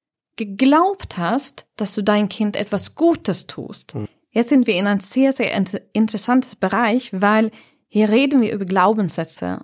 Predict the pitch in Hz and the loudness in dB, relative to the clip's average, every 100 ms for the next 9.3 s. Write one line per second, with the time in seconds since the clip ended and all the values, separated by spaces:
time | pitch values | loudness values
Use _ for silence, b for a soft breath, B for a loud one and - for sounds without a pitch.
0 | _ 143 110 202 - - 247 277 277 202 | _ -4 0 -2 -2 -4 0 0 -2 -8
1 | 180 196 233 254 b b b b b b | -2 2 4 2 b b b b b b
2 | _ _ _ _ _ - 202 233 - - | _ _ _ _ _ -6 -2 -2 -6 -4
3 | 185 190 240 262 - - 175 160 196 - | 2 4 4 2 -6 -8 -6 -4 -4 -10
4 | _ _ _ _ _ 208 226 220 262 - | _ _ _ _ _ 0 0 0 -2 -4
5 | - 220 214 214 196 - 214 208 196 - | -2 -4 -2 -2 -2 0 2 4 4 0
6 | _ _ _ _ _ _ - - 202 202 | _ _ _ _ _ _ -8 0 2 2
7 | 214 - 202 226 208 - - _ 196 190 | -2 -2 0 0 0 -4 -14 _ -4 -4
8 | 185 180 180 208 - - 170 160 160 175 | -2 0 2 0 -2 -6 -4 -4 -4 -6
9 | - - | -8 -12